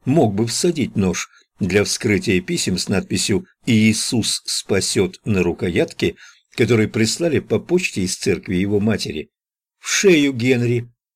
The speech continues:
а потом позвонить в полицию. Какое-то официальное расследование последовало бы, но не слишком активное. В Дерри и без того хватало странных смертей и насилия.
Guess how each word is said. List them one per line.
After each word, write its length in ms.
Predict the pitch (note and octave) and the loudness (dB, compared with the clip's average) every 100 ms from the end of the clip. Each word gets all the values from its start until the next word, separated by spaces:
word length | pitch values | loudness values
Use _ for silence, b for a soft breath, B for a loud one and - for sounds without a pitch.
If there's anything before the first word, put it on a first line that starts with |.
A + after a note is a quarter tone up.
| _ - | _ 0
а 160 | B2+ | 2
потом 420 | B2 C#3+ C#3+ G#3 | 4 2 2 2
позвонить 520 | F#3 G#2 F2+ F2+ E2+ - | 2 0 2 0 -2 -8
в 60 | |
полицию. 680 | - E2+ G2 - - E2 D#2+ b b | -4 -2 -2 -6 -6 -6 -8 b b
Какое-то 400 | B2+ F3+ D#3+ D3+ | -2 2 0 0
официальное 600 | C#3 - - C#3+ C3+ C3 | -4 -4 0 0 0 0
расследование 720 | C3 - D3 C3+ F2+ F2+ F2+ | 0 0 -2 0 0 2 0
последовало 680 | - G2+ - F#3 F3 D#3+ D3+ | 0 -2 0 0 0 0 2
бы, 200 | C#3 C3+ B _ | 2 0 B _
но 160 | - A3 | -2 2
не 120 | A2+ | 2
слишком 460 | - G2 F2 - F#2 | 2 0 -2 -2 -4
активное. 580 | F#2 - G#2 G#2+ A2 A2+ b b | -2 -4 -4 -2 -4 -8 b b
В 120 | G#2 | 0
Дерри 300 | G2 G2 F#2+ | 2 2 2
и 40 | |
без 220 | F2+ F2+ - | 0 -2 -2
того 380 | E2+ D2 G#2+ _ | -4 -4 -8 _
хватало 460 | - A#2+ A#2 B2 A#2+ | -4 -2 0 -2 -4
странных 500 | - A#2 A2+ A2+ A2 | -4 -2 0 0 -2
смертей 520 | G#2 A2 - G#2+ G#2 _ - | -6 -6 -6 -6 -8 _ -4
и 120 | A2 | -2
насилия. 600 | G2+ - - F2+ F#2 F#2 | -2 -4 -4 -4 -4 -6